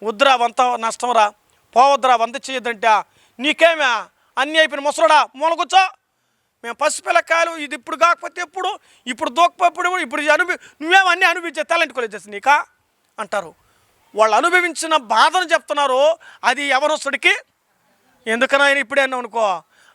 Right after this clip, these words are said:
"ఆ కాదులే కానంటాడు, ఆ నీకు భలే తెలుసులే కానంటాడు." "అప్పుడు నువ్వు చేసినవే, నువ్వు తిరిగినవే?" "బుద్ధి లేక తిరిగిన" అంటాడు. ఎవరా? ఆ టాలెంట్ ఆయన అంటాడు, "బుద్ధి లేక తిరిగిన నేను, నేను తిరిగి బాధపడ్డాను రా."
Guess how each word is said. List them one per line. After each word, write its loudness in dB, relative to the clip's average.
"ఆ 4
కాదులే 2
కానంటాడు, -8
ఆ 6
నీకు -2
భలే 0
తెలుసులే 0
కానంటాడు." -4
"అప్పుడు 0
నువ్వు 0
చేసినవే, 0
నువ్వు -4
తిరిగినవే?" 2
"బుద్ధి -6
లేక 2
తిరిగిన" -4
అంటాడు. -8
ఎవరా? -6
ఆ 4
టాలెంట్ 0
ఆయన 2
అంటాడు, 2
"బుద్ధి 2
లేక 4
తిరిగిన 2
నేను, -6
నేను -2
తిరిగి 2
బాధపడ్డాను 0
రా." 2